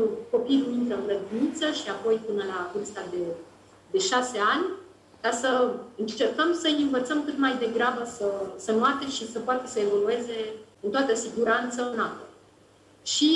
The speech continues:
uh, cu ocazia asta a putut ca să asculte și ce aveam de zis pe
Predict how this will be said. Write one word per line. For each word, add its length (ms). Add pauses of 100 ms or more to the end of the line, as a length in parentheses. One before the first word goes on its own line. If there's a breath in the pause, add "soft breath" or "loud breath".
uh, 200
cu 60
ocazia 540
asta 440 (140)
a 80
putut 340
ca 100
să 220 (380)
asculte 500
și 180
ce 120
aveam 300
de 60
zis 260 (600 loud breath)
pe 120